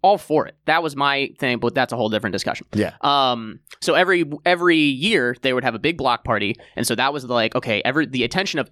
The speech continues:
Speaker 1: everybody on campus is over there. Let's go over to someplace else and have fight night." That was the big thing. Um, so it was under, like, a lamppost.
Speaker 2: Number one
Speaker 1: And
Speaker 2: rule, we don't talk about fight night.
Speaker 1: Absolutely, but I'm about to for five minutes.
Speaker 2: <laughs>
Speaker 1: Uh, <laughs> um, so the big, it was, uh,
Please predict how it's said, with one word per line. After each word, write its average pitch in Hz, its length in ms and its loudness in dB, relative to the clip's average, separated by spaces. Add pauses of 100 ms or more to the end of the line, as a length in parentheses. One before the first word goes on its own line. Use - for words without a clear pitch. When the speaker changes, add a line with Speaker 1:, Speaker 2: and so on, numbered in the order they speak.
Speaker 1:
everybody 170 640 0
on 123 160 0
campus 113 380 -4
is 107 100 -2
over 107 160 0
there. 104 340 2
Let's 123 220 -2
go 117 240 0
over 110 240 0
to 110 80 -4
someplace 110 320 -2
else 95 220 -2
and 95 80 -6
have 87 80 -6
fight - 200 -4
night." - 200 -6 (400)
That 110 180 0
was 113 160 -6
the 120 80 -6
big 101 220 -2
thing. - 240 -6 (120)
Um, 101 320 0
so 110 120 -2
it - 20 0
was 120 120 0
under, 139 180 0
like, 127 140 2
a 117 40 0
lamppost. 170 720 0 (220)
Speaker 2:
Number 139 200 2
one 120 160 2
Speaker 1:
And 131 80 0
Speaker 2:
rule, 123 140 2
we 110 80 -2
don't 110 160 0
talk 107 220 2
about 82 180 -2
fight 69 220 -6
night. 62 160 -12
Speaker 1:
Absolutely, 127 580 0
but 107 160 0
I'm 120 120 0
about 107 300 0
to - 120 -10
for - 140 -14
five 110 340 -2
minutes. - 420 -6
Speaker 2:
<laughs> 170 60 2
Speaker 1:
Uh, 139 260 2 (320)
<laughs> - 280 -6
um, 156 380 2 (320)
so 196 160 2
the 170 100 2
big, 196 300 2 (240)
it 151 260 2
was, 147 440 0
uh, 113 380 4